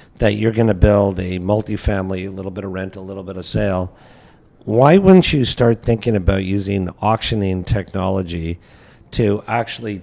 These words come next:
take that asset and say, We're prepared to give up this amount of square feet, and, um, you'll have the ability to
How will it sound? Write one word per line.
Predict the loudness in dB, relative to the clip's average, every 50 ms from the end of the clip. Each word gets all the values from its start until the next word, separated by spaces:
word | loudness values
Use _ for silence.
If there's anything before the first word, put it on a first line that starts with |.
| -14 -14
take | -10 -10 -10 -8 -8
that | -8 -8 -6 -6
asset | -6 -8 -8 -10 -12 -10 -10 -10 -10 -10 -12 -14
and | -16 -16 -14
say, | -12 -10 -8 -8
We're | -6 -6 -8 -8
prepared | -8 -10 -8 -6 -4 -4 -4 -4
to | -4
give | -4 -2 0 0
up | 0 -2 -2 -6 -14 -20 -20 -20 -20 -20 _ -4
this | -2 -2 -2 -2
amount | -2 0 0 0 -2 -2
of | -4 -8
square | -12 -12 -10 -8 -6 -6 -8
feet, | -8 -10 -8 -8 -6 -6 -8 -10 -12 _ _ _ _ _ _ _ _ -10
and, | -6 -4 -2 0 2 2 4 4 4 4 2 2 0 -2 -4 -6 _ _ -4 0
um, | 0 2 4 4 4 4 4 2 0 0 -2 -2 -4 -6 -10 _ 2
you'll | 6 8 8 10 8
have | 8 6 8 8 8 6 6 2 -2 -12 -20 -20 -20 -20 -20 -14 _
the | 0 2 2
ability | 4 6 6 6 6 6 4 2 2
to | 2 2 0 0